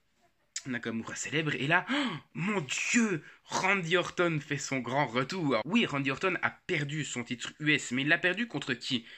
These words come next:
Contre Jinder Mahal, et Jeff Hardy a battu Jinder Mahal, et du coup, euh, Shinsuke Nakamura a battu Jeff Hardy. Donc, Randy Orton, il est très très loin, là, dans les champions U S,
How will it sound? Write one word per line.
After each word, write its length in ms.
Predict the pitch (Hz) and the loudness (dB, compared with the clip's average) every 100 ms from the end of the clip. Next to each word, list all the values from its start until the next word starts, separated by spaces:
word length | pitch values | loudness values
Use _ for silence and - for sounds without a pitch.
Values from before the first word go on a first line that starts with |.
| - - | -12 -2
Contre 320 | 151 - 156 135 | -2 0 -2 0
Jinder 340 | 147 139 131 | 0 2 2
Mahal, 360 | 127 190 156 113 | 4 6 6 2
et 80 | 117 | 0
Jeff 180 | 143 | -2
Hardy 300 | 110 120 202 | -2 -2 2
a 60 | 139 | 2
battu 280 | 117 - 139 | 0 -6 -6
Jinder 280 | 107 98 98 | -6 -6 -2
Mahal, 320 | 113 135 - | 0 0 -2
et 140 | 107 | -10
du 140 | 98 110 | -12 -16
coup, 220 | - 131 | -10 -6
euh, 560 | 98 76 67 - - - | -6 -8 -12 -14 -12 -6
Shinsuke 300 | 127 - 113 | -6 -4 -4
Nakamura 600 | 104 107 101 107 113 123 | -4 -6 -4 -4 0 0
a 20 | |
battu 260 | 104 - | 0 -4
Jeff 180 | 127 117 | -4 -2
Hardy. 220 | 117 113 - - - - | -2 -4 -10 -10 -10 -8
Donc, 280 | 131 127 - - | -6 -6 -12 -10
Randy 260 | 131 127 | -6 -4
Orton, 240 | 120 170 170 | -2 -2 -2
il 100 | 123 | -4
est 100 | 117 | -2
très 140 | - | -2
très 140 | 151 147 | -2 0
loin, 280 | 151 147 110 | 2 2 0
là, 100 | 95 | -4
dans 120 | 101 | -6
les 80 | 101 | -4
champions 300 | 127 117 120 | -4 -4 -4
U 140 | 120 | 0
S, 260 | 156 - | -2 -4